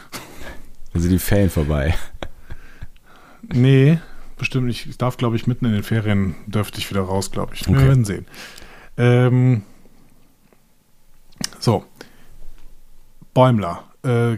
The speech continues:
Speaker 2: kommt jetzt zu Mariner und bittet sie auch, ein Empfehlungszuschrei-, äh, äh, Empfehlungsschreiben für die Beförderung zu Sacramento zu unterschreiben. Ähm, weil er jetzt auch ihre Kontakte ausnutzen möchte.
Speaker 1: Und so langsam tut's mir echt leid.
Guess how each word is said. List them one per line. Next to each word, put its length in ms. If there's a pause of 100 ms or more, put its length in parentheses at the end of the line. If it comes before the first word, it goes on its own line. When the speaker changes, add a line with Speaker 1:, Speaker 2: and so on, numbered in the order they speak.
(140)
Speaker 2:
kommt 220
jetzt 140
zu 80
Mariner 400
und 140
bittet 260
sie 220
auch, 260
ein 60
Empfehlungszuschrei-, 920
äh, 520
äh, 40
Empfehlungsschreiben 560
für 120
die 40
Beförderung 480
zu 120
Sacramento 580
zu 140
unterschreiben. 560 (960)
Ähm, 560 (260)
weil 460
er 240
jetzt 220
auch 200
ihre 160
Kontakte 460
ausnutzen 840 (200)
möchte. 400 (120)
Speaker 1:
Und 120
so 80
langsam 300
tut's 200
mir 160
echt 260
leid. 460